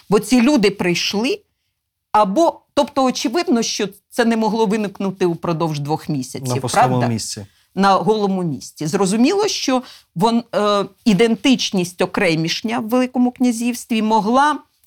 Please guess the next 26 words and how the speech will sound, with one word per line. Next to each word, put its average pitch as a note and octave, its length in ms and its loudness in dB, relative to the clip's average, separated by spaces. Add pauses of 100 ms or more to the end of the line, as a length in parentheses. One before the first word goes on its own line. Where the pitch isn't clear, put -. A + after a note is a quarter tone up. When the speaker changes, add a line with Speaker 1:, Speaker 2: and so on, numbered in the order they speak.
Speaker 1:
ідентиф-, A3 560 0
е, G#3 320 4
і-, G#3+ 160 -6 (100)
ін-, A#3+ 180 0
інтенсифікуватися G#3+ 1400 0
певним B3+ 440 0
чином C4+ 480 -2 (500)
під - 300 0
тиском A3 420 -2
обставин. - 520 -8 (120)
Коли A#3+ 220 0
тебе A#3+ 240 0
ставлять G3 480 0
до G#3+ 100 -4
стінки, A4 420 -6
і C4+ 40 0
ти C4 140 -2
мусиш B3+ 300 0 (100)
швиденько B3+ 460 0
сконструювати, B3+ 920 0
хто - 240 -4
ти A3+ 140 -6
є. C#3+ 240 -6 (320)
Да? - 80 0 (200)
Це D4+ 240 0 (280)
теж C4+ 280 2